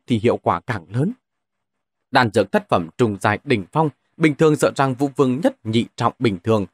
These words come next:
cũng không dám ăn vào, bởi vì một khi ăn vào sẽ có khả năng bạo thể mà chết. Mà Trần Nguyên Đan này chính là đan dược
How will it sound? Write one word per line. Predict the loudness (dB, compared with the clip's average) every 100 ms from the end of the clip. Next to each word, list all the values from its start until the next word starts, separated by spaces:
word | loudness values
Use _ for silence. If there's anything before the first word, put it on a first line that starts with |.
| _ _
cũng | 0 2
không | 0 -2
dám | -2 -4
ăn | -4 -4
vào, | -2 -2 -6 _ _ _
bởi | 0 2
vì | 4
một | 4 0
khi | -2 -2
ăn | -2 -2 -2
vào | 0 0 -4 _
sẽ | -4
có | 0 -2
khả | -2
năng | -6 -6 -6 -2
bạo | -4 -4
thể | -6 -6 -6
mà | -10 -2
chết. | -4 -4 _ _ _ _ _ _
Mà | 0 2
Trần | 2 4
Nguyên | 4 4
Đan | 2 0
này | 0 -2 -2 -6 _
chính | 0 2 2
là |
đan | 2 0 0
dược | 0